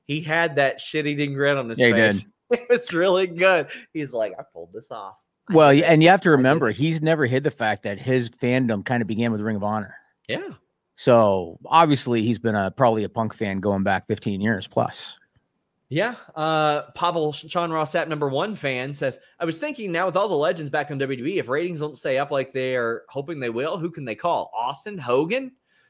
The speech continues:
Speaker 1: Um, nobody. There ain't nobody they can call. All they can do
Speaker 2: Rock.
Speaker 1: is make Rock, Rock, that's okay, that's it, Rock. But th-, all they can do is make a better show. That's
Speaker 2: Right.
Speaker 1: what I keep saying. Make a better show. Make a better show. That's it." Uh,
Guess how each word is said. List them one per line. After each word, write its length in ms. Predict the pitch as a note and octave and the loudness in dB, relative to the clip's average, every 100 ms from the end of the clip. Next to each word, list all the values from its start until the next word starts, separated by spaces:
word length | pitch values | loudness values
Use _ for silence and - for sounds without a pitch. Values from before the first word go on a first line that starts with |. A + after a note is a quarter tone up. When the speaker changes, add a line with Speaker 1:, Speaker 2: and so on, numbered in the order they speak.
| _ | _
Speaker 1:
Um, 480 | A#2+ A#2+ A#2 A2+ A2+ - | -4 0 -2 -4 -10 -6
nobody. 580 | C3 C3+ B2 A2 F#2+ F#2 _ _ | -2 0 2 0 -2 -10 _ _
There 180 | A#2+ A#2+ | -2 -2
ain't 180 | A#2+ | -2
nobody 400 | A2+ C3 D3+ B2 | -2 -2 -2 -2
they 140 | G#2 G2 | -2 -6
can 180 | A2 F#2+ | -8 -8
call. 360 | G#2 F2+ E2+ - | -4 -4 -6 -2
All 140 | B2 | 4
they 80 | G2 | 6
can 180 | G2 A2+ | 6 4
do 80 | |
Speaker 2:
Rock. 80 | C#3 | -2
Speaker 1:
is 60 | C#3 | -4
make 300 | C3+ - - _ _ _ C3+ | -6 -8 -20 _ _ _ -2
Rock, 400 | E3 E3+ E3 - | 2 2 0 -6
Rock, 280 | E3+ E3 E3+ | 0 0 2
that's 200 | E3+ D3 | 0 -2
okay, 260 | D3+ C#3 C3+ | -4 -2 -2
that's 200 | B2+ C3 | -2 -4
it, 180 | A#2 - - | -6 -6 -6
Rock. 340 | B2+ B2 B2+ _ _ _ | -2 -2 -4 _ _ _
But 340 | B2 C3+ - C#3 | 0 0 0 -4
th-, 80 | C3+ | 0
all 140 | D3 | 2
they 100 | D3 | 2
can 100 | D3+ | -2
do 80 | C#3+ | -4
is 100 | C3+ | -2
make 140 | C#3 | -4
a 60 | C3 | -2
better 220 | C3 B2 | -2 -2
show. 400 | B2 C#3 B2 G#2+ _ | -4 -4 -4 -6 _
That's 200 | A#2+ B2 | -4 2
Speaker 2:
Right. 120 | F#2+ | 4
Speaker 1:
what 80 | C#3 | 4
I 40 | C3 | 0
keep 220 | C#3+ C3+ | -6 -8
saying. 400 | C#3 C3 A2 G2 _ - | -6 -6 -6 -10 _ -10
Make 420 | A#2 A#2 B2 - - | -4 -2 -4 -8 -10
a 80 | A2+ | -4
better 580 | A#2 A#2 A2+ A2+ A2 _ | 2 2 2 -4 -8 _
show. 720 | - - A#2+ A2+ G#2 F2 D2 _ _ _ _ _ _ - | -14 -6 -2 -2 -2 -6 -10 _ _ _ _ _ _ -6
Make 160 | D4 | -4
a 40 | A#3+ | 0
better 200 | C4 A3+ | 0 0
show. 340 | - F#3+ A2+ | -2 -2 -2
That's 280 | F3 G#3+ - | -4 -6 -8
it." 240 | F#2+ - _ _ - _ - | -10 -10 _ _ -20 _ -8
Uh, 200 | C#3 | -6